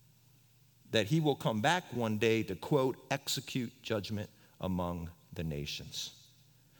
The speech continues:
Hebrews ten twelve through thirteen says, "But when Christ had offered for all time a single sacrifice for sins, he sat down at the right hand of God, waiting from that time until his enemies should be made a footstool for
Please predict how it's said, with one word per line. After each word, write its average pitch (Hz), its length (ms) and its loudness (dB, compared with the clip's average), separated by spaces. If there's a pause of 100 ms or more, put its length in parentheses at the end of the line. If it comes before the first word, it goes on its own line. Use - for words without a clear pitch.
(220)
Hebrews 135 380 6
ten 139 260 6
twelve 131 340 6
through 135 100 2
thirteen 139 520 2
says, 127 240 4
"But 117 140 2
when 120 120 0
Christ 147 380 6
had 127 140 4
offered 135 460 6
for 127 140 4
all 147 200 8
time 151 340 2
a 113 60 2
single 156 340 2
sacrifice 147 720 4
for 120 140 -2
sins, 147 500 4 (320)
he 165 120 4
sat 156 360 6
down 151 220 6
at 139 80 2
the 127 80 2
right 143 300 6
hand 139 220 2
of 135 100 0
God, 101 340 4 (600)
waiting 165 500 8 (260)
from 151 340 6
that 147 260 6
time 151 360 6
until 120 280 2
his 113 140 2
enemies 156 480 4
should 117 200 -2
be 117 80 0
made 117 240 2
a 98 120 -2
footstool 147 880 2 (300)
for 123 460 2